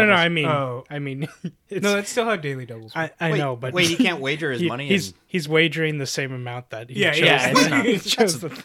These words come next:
Speaker 3: But I would get sixteen hundred, right?
Speaker 4: No.
Speaker 1: No, you
Speaker 3: If I
Speaker 1: get
Speaker 3: wager.
Speaker 1: eight hundred.
Speaker 3: Mm-hmm.
Speaker 4: You, you either gain or lose.
Speaker 3: <laughs> Yeah.
Speaker 1: Okay.
Speaker 3: I'm fine with that. I'm not a risk taker.
Speaker 1: Yeah.
Speaker 4: That's, I mean, you're allowed to wager whatever you want,
Speaker 2: Yeah.
Speaker 4: so.
Speaker 2: <laughs> Exactly.
Speaker 1: James
Speaker 2: It's just,
Speaker 1: Cameron,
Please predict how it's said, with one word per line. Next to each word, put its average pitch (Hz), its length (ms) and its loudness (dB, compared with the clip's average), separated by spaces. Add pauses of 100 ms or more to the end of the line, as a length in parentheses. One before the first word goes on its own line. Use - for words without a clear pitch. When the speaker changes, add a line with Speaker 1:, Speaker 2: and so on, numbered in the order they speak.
Speaker 3:
But 202 100 4
I 196 100 4
would 202 120 -2
get 170 160 -8
sixteen 185 320 -4
hundred, 113 260 -6
right? 123 160 -10 (400)
Speaker 4:
No. 170 260 -10 (460)
Speaker 1:
No, 170 100 -4
you 127 120 -4
Speaker 3:
If 131 60 -6
I 156 40 2
Speaker 1:
get 139 80 2
Speaker 3:
wager. 170 80 4
Speaker 1:
eight 190 60 0
hundred. 101 320 -6 (160)
Speaker 3:
Mm-hmm. 131 160 -8 (100)
Speaker 4:
You, 143 140 -8
you 143 220 -6
either 147 220 2
gain 135 320 0
or - 100 4
lose. 143 540 2
Speaker 3:
<laughs> - 20 -12
Yeah. 139 180 -6 (1000)
Speaker 1:
Okay. 143 240 -2 (400)
Speaker 3:
I'm 143 140 -6
fine 127 140 -8
with 107 120 -16
that. 113 180 -16 (1040)
I'm 165 100 -4
not 156 200 0
a 127 40 -8
risk 110 260 -14
taker. - 340 -18
Speaker 1:
Yeah. 147 160 -6 (280)
Speaker 4:
That's, 180 200 -6
I 180 160 -2
mean, 185 140 0
you're 175 160 2
allowed 160 380 2
to 143 80 -8
wager 127 240 -8
whatever 98 260 -10
you 92 80 -16
want, 92 220 -18
Speaker 2:
Yeah. 120 180 -8
Speaker 4:
so. - 60 -16 (100)
Speaker 2:
<laughs> - 80 -20
Exactly. 139 180 -8 (120)
Speaker 1:
James 202 240 4
Speaker 2:
It's - 40 0
just, 135 80 -4
Speaker 1:
Cameron, 139 460 0